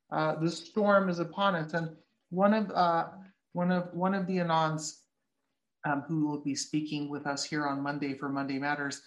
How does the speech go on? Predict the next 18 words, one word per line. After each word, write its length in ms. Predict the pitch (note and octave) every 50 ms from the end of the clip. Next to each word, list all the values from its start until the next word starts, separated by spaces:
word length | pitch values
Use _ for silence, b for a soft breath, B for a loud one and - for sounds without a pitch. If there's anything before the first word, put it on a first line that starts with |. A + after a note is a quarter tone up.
| b b b
sent 320 | - - - A#3 A3+ G#3+
me 140 | G#3+ A3 A3
a 60 | G3
link 280 | F#3 F#3 F#3 F#3 F#3 F#3
about 380 | F#3+ E3+ D#3+ D#3+ D#3+ D#3 D#3 -
how 240 | - E3 E3 D#3+ D#3
Elon 460 | - F#3+ G3 G3+ G3 F#3 F3+ F3 E3+ E3
Musk 360 | D#3+ E3 E3 E3+ - - -
is 380 | E3+ D#3+ D#3 D#3 D3+ - b b b b b
scheduled 680 | b - - - - G3 G3 F#3+ F#3 F#3+ F#3 F#3 F3+ F3+ -
to, 460 | - F3+ E3+ D#3+ D#3+ D#3 D#3 D#3 D3+ B B B B B _ _ - -
I 120 | E3 F3+
think 260 | F3+ - D#4+ F#4 -
either, 480 | B3+ A#3 F#3+ F3+ F3 F3 E3+ E3 D3+ C3+
uh, 140 | C3+ C#3 D#3+
something's 500 | - - - D4+ F4 D4+ E4 B3 - -
happening 480 | A#3+ A3 A3 A3+ A#3 A#3 G#3 G3 F#3
around 460 | F3 E3+ F3 F3 F3 F3 F3 E3+ D#3+